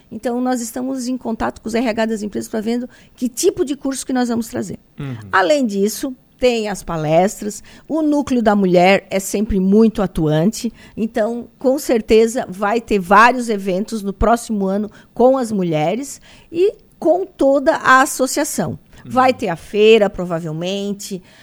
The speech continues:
Speaker 1: É, bom, n-, não está assim mapeado por mês ainda, mas como esse mês nós tivemos quator-, esse ano passado tivemos quatorze eventos, nós queremos manter isso. Cada mês vai ter algum evento na associação.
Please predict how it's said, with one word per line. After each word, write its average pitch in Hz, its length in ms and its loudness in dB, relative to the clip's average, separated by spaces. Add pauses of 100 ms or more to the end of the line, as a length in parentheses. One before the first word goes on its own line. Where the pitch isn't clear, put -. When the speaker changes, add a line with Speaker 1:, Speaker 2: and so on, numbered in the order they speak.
(220)
Speaker 1:
É, 165 920 -4
bom, 165 420 0
n-, 226 200 0
não 269 200 2
está 302 300 -2
assim 294 240 -6
mapeado 254 560 -2
por 262 200 -2
mês 240 360 2
ainda, 190 360 -4
mas 240 360 -2
como 370 320 2
esse 320 200 -4
mês 226 260 2
nós 202 160 -6
tivemos 196 340 -4
quator-, 202 340 -6
esse 220 280 -4
ano 185 260 -6
passado 185 520 -4 (200)
tivemos 185 320 -6
quatorze 214 420 -2
eventos, 247 440 -6 (200)
nós 247 180 -4
queremos 226 340 -2
manter 208 360 -4
isso. 156 340 -8 (200)
Cada 220 260 2
mês 208 260 0
vai 214 120 -4
ter 214 100 -4
algum 202 280 0
evento 190 440 -4
na 185 120 -4
associação. 147 600 -10